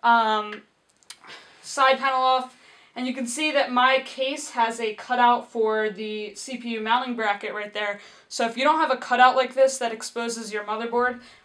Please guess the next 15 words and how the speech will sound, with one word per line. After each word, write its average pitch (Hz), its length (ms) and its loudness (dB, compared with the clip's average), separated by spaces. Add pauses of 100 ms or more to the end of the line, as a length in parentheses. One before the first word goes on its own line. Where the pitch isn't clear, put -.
on 233 160 -2
your 214 100 -6
case, 233 480 -10
you're 226 120 -6
going 254 220 -4
to 262 60 -2
need 233 200 0
to 220 40 -2
actually 226 320 -2
remove 214 380 -4
your 214 100 -2
motherboard 214 420 -6
from 202 140 -18
the 190 80 -14
case. 240 400 -8